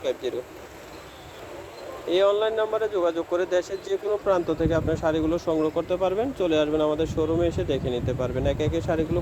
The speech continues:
খুলে দেখিয়ে দিচ্ছি। খুব সুন্দর একটা শাড়ি দেখিয়ে দিচ্ছি, দেখেন আঁচলটা লাল থাকবে, পাড়টা লাল। খুব সুন্দর বাসন্তী হলুদ কালারটা থাকবে, লাল পাড়, লাল আঁচল। চমৎকার কিন্তু শাড়িটা হবে, ফুল ডিজাইনটা থাকবে, এই,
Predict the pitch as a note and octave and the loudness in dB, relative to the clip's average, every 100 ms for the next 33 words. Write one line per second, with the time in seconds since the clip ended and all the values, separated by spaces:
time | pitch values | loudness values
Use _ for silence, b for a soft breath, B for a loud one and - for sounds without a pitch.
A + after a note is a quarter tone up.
0 | - - C#3+ B2 - - E2+ - - - | 0 0 2 0 0 -2 -2 -6 -10 -12
1 | - - - - - - - F#3+ G#3+ G#3+ | -12 -12 -12 -12 -14 -10 -8 -2 2 4
2 | G#3 G3+ G3 F#3 E3+ E3+ E3 E3 E3 E3 | 2 0 -4 -2 0 2 0 0 -2 -4
3 | E3 C#3 B2+ C#3 C#3 C#3 D3+ D3 D#3+ D#3 | -4 0 0 0 -2 -2 -4 -2 0 2
4 | D3+ D3 D#3+ E3+ E3+ D3+ C#3+ D#3+ D#3+ D#3+ | 2 0 -2 0 0 0 -2 -2 -2 0
5 | E3+ G3 - - - - - - - - | 0 -2 -8 -18 -20 -20 -18 -18 -18 -18
6 | - - - A3 G#3+ G#3 F3+ B3+ F#3 F#3+ | -10 -10 -4 0 2 2 2 0 -2 -4
7 | G3+ G3 G3 F#3 - E3+ E3 D#3+ E3+ E3+ | -4 0 0 0 -4 -2 -2 0 -4 -2
8 | F3 E3+ E3+ D#3+ D3+ D3+ - D3+ D#3 D#3+ | -2 2 4 4 4 2 -2 0 0 0
9 | D3+ D3 D3 D3 C3 - B2+ A#2 - - | -2 0 2 0 -2 -4 -6 -6 -10 -16
10 | - F3+ F#3 F#3+ F#3+ - F3 E3 D#3 D#3 | -4 0 0 0 -2 -2 -2 -2 -4 -4
11 | D3+ C#3+ D3+ D3+ D#3+ D#3 F3+ F3+ F3+ F3 | 0 2 2 0 -4 -4 -4 -2 -2 -2
12 | E3 E3 D#3 D#3+ E3+ D#3 | -2 -2 -4 -6 -4 -2